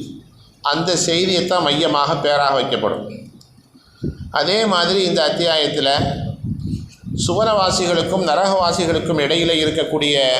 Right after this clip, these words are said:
அந்த மதில் சுவர் சம்பந்தமான செய்தி வருகிற காரணத்தினால் இதுக்கு பேர் அல் அராஃப், சிகரங்கள் அப்படின்னு சொல்லி பேர் வைக்கப்பட்டிருக்கு.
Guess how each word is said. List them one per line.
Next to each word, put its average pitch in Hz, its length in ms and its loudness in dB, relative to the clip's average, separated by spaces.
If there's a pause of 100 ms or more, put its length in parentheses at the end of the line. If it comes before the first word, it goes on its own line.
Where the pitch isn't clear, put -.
(120)
அந்த 135 220 0
மதில் 160 380 0
சுவர் 165 320 2
சம்பந்தமான 139 920 0
செய்தி 156 340 0
வருகிற 139 320 2
காரணத்தினால் 123 920 0 (640)
இதுக்கு 147 320 0
பேர் 151 300 0
அல் 139 220 0
அராஃப், 127 760 0 (160)
சிகரங்கள் 139 1080 0 (120)
அப்படின்னு 147 340 0
சொல்லி 143 260 -2
பேர் 135 220 0
வைக்கப்பட்டிருக்கு. 104 640 -2